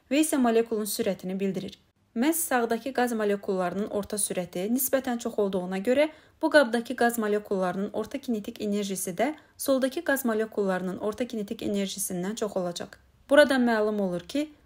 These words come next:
orta kinetik enerji temperaturdan asılıdır. Temperatur nə qədər çoxdursa, molekulların orta kinetik enerjisi də bir o qədər çox olacaq. Gəlin indi qazlardan əlavə eyni materialdan hazırlanmış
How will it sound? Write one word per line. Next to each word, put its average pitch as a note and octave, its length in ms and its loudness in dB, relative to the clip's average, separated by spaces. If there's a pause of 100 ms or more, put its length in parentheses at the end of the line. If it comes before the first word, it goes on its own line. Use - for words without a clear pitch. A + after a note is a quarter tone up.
(100)
orta B3+ 320 4
kinetik B3 420 0
enerji G3+ 400 2
temperaturdan G3+ 680 -2
asılıdır. - 480 -6 (400)
Temperatur G#3 500 2
nə G3 140 0
qədər F#3 280 0
çoxdursa, A3 580 0 (320)
molekulların C#4 680 4
orta A3 300 -4
kinetik G#3 400 -6
enerjisi F#3 520 -2
də A3 180 -2
bir D4+ 100 0
o D4 80 0
qədər G#3 320 0
çox G3 180 -6
olacaq. F3+ 460 -6 (200)
Gəlin D#4 300 6
indi A#3+ 280 2
qazlardan G#3+ 560 4
əlavə F#3 500 0
eyni D4+ 220 4
materialdan G#3+ 680 2
hazırlanmış F3+ 640 -2